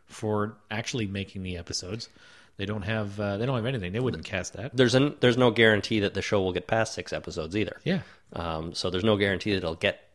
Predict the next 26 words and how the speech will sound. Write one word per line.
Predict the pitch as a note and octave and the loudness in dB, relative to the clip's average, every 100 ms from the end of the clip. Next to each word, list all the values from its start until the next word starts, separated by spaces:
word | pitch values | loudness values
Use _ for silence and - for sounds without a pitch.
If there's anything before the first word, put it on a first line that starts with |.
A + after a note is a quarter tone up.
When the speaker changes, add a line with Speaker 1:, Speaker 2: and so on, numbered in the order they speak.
| - | -6
Speaker 2:
that | E2 E2+ - | -4 -4 0
far. | G2+ E2+ E2+ - - - | 0 2 -2 -10 -8 4
You | D3+ | 8
know, | D#3 | 8
unless, | D3 D#3 - | 8 6 6
again, | D3 D3+ F3+ | 4 4 4
they're | A2+ A2 | 4 2
introducing | - A#2+ B2 B2 | 2 0 2 0
these | B2 A#2 | 0 0
characters | - A#2+ - G#2+ | 2 2 2 0
much | G#2 G#2+ - | 0 0 0
earlier | A#2 A2+ A#2 A#2 B2+ - _ _ | 2 2 2 0 -4 -10 _ _
than | G2+ G#2+ G2+ G2+ F#2+ | 0 2 2 0 0
we | G2+ | -2
expect | F2+ - F#2 - | -2 -2 -4 -4
them | F#2 | -10
to. | - - | -12 -14
Speaker 1:
You | G#2 | -10
think | - G2+ | -8 -6
the | |
governor | F2+ G2 G2 G2 | -2 -2 -2 -4
will | F2+ | -4
show | - G#2 | -2 -2
up | G2+ | -2
in | G#2 | -4
Atlanta? | F#2 F#2+ G#2 E3 F3+ | -4 -2 -4 -4 -8